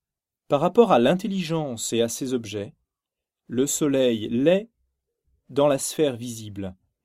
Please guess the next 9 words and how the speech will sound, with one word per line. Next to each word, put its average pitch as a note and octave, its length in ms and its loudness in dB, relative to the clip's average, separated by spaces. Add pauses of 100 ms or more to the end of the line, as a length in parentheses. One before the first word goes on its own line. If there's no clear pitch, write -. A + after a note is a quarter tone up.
(340)
par E3+ 140 2
rapport F3 380 2
à E3 60 4
la D#3+ 120 6
vue A2+ 300 -8 (360)
et D3 120 6
à D3+ 80 8
ses C3+ 280 -2
objets. G2 360 -10